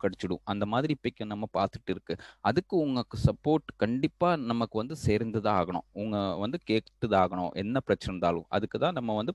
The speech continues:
இப்போ இப்பைக்கு வந்து priority கொடுத்து வச்சிருக்கு. ஆனா நம்ம பொறுத்த வரைக்கும் எத்தனை, ஆ, வெர்ஷன்ஸும் வரும் நாள்ல வந்துரும். அது எல்லாமே வந்து இந்த மாதிரி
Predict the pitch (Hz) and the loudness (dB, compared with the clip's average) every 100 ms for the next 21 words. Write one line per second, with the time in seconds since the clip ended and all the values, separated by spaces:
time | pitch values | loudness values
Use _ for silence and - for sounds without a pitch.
0 | _ - 107 - 117 123 - 101 - - | _ -4 -4 -2 -2 -2 -4 -6 -2 4
1 | 101 95 - 92 - 85 85 76 82 - | 6 4 0 -4 -2 -2 -2 -2 -4 -4
2 | - - 101 120 202 262 - _ - 107 | -16 2 4 6 6 2 -6 _ -2 0
3 | 101 143 170 202 170 156 208 226 - - | 2 0 0 -2 -2 -2 -4 -4 -6 -2
4 | - _ 240 240 214 127 90 107 104 101 | -2 _ 2 4 4 2 4 4 4 4
5 | 98 95 92 87 101 110 - 151 - 143 | 4 2 2 0 2 0 0 -4 0 0
6 | 123 104 107 104 104 107 95 92 101 120 | 4 4 4 4 4 4 2 0 0 0
7 | 98 95 95 127 185 208 156 120 107 113 | 2 2 2 2 2 0 -2 -2 0 2
8 | 120 120 107 | 4 4 2